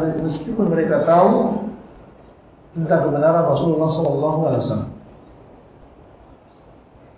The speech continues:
<clears throat> Para ulama dinamakan dengan ulama karena mereka mengamalkan ilmunya. Dan bukan hanya sekedar mereka menghafal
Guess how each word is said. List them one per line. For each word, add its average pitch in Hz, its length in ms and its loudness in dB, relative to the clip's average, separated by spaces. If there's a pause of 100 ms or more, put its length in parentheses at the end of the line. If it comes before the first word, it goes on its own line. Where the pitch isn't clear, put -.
(680)
<clears throat> - 400 -2 (600)
Para 185 240 2
ulama 156 440 4
dinamakan 170 440 0 (120)
dengan 156 200 -2
ulama 165 520 2 (120)
karena 165 200 2
mereka 185 340 0 (800)
mengamalkan 175 640 2
ilmunya. 165 520 0 (2500)
Dan 165 60 -2 (100)
bukan 190 200 2
hanya 160 240 2
sekedar 156 460 2 (1120)
mereka 170 400 0
menghafal 151 720 0